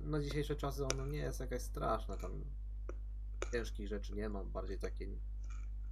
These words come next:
wkurzające może jedynie, ale one nie dobi-, nie dobiją nas. To, to tak, to słabsi wrogowie, takie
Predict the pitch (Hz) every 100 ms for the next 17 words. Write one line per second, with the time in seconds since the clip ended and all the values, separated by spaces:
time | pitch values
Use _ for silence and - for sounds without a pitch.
0 | - - - - - - - - - 110
1 | 113 113 113 107 104 101 98 98 101 104
2 | 101 101 - - - - - - 101 101
3 | 101 101 101 101 104 110 - - - -
4 | - - - - - - 120 120 117 113
5 | 110 127 123 120 113 143 120 92 90 92
6 | - - 101 98 - - - - - 101
7 | 98 - - - - - - - - -
8 | - - 104 - 101 101 98 117 107 98
9 | 101 98 -